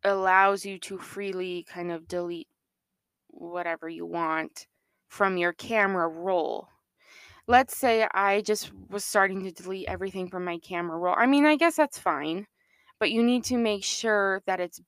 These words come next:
backed up first. And I do Google Photos, deleting from Google Photos first, because then the hard part is over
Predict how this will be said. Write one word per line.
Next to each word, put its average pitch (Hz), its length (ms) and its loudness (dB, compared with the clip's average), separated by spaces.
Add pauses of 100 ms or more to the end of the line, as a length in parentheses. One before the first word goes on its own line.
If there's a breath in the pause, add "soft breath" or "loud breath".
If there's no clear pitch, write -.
(100)
backed 165 360 -4
up - 180 -2 (420)
first. - 560 -6 (720 soft breath)
And 196 160 -4
I 202 240 0
do 226 200 -2
Google 208 360 0
Photos, 196 720 0 (120)
deleting 196 420 -2
from 196 200 -10
Google 185 240 -6
Photos 175 420 -8 (160)
first, 214 640 6 (680)
because 214 420 0
then 202 200 2
the 196 80 0
hard 208 440 4
part 190 320 0
is 185 180 -10 (120)
over 208 640 -2